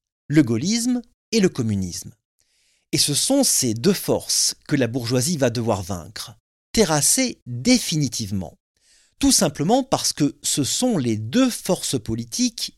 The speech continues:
issues de la résistance. Et si l'on veut détruire les acquis sociaux issus de la résistance, c'est bien aux forces politiques de la résistance qu'il va falloir s'attaquer.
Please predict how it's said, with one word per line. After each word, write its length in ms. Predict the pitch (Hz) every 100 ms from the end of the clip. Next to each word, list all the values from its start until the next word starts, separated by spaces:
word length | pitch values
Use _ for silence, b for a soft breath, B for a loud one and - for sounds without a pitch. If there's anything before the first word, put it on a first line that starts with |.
| -
issues 440 | 202 - - 226
de 100 | 123
la 120 | 113
résistance. 840 | 95 98 92 - 113 104 - - - _ _ _ _ -
Et 60 | 170
si 280 | - - 294
l'on 140 | 214
veut 140 | 151
détruire 600 | 147 147 - 196 190 165 -
les 380 | - 113 120 110
acquis 260 | 202 - 202
sociaux 640 | - 156 - - 147 -
issus 440 | 139 123 - - 269
de 100 | 135
la 140 | 107
résistance, 720 | 98 92 98 - 254 254 - - _ _ -
c'est 220 | - 139
bien 380 | 131 254 262 151 -
aux 100 | 139
forces 420 | - 233 - - 117 -
politiques 720 | 247 208 208 294 - - - -
de 140 | 120 147
la 120 | 127
résistance 760 | 123 113 110 - 110 98 - - _
qu'il 160 | - 156
va 120 | 131
falloir 280 | 123 120 113
s'attaquer. 500 | - 107 95 90